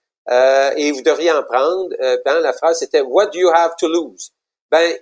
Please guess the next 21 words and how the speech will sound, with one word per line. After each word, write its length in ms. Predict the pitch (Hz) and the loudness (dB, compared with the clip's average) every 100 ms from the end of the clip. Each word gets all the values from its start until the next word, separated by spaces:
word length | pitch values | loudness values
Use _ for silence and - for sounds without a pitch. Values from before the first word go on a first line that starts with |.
| - | -4
euh, 280 | 139 147 147 | 0 0 0
il 60 | 151 | 2
y 80 | |
a 80 | 143 | 2
eu 120 | 160 | 2
des 200 | 156 151 | 0 -2
gens 240 | 135 147 185 | 0 0 0
qui 80 | - | -2
se 100 | 135 | 0
sont 160 | 151 | 0
retrouvés 680 | - - 143 131 147 170 170 | -2 -4 -4 0 0 0 -2
aux 140 | 147 127 | -4 -2
soins 220 | 147 160 | -2 0
intensifs 640 | 156 135 113 - 156 170 _ _ _ 123 | 0 0 -2 0 -2 -2 _ _ _ -2
à 80 | |
cause 220 | - 151 131 | 0 0 -2
de 60 | |
complications 1040 | - 156 160 160 160 135 - 143 143 147 - _ _ | 0 0 -2 -2 0 2 0 0 0 -2 -8 _ _
de 100 | 120 | -2
ce 140 | 127 135 | -2 -4
médicament-là. 920 | 131 - 135 127 120 117 113 139 | -6 -2 0 0 0 0 0 -2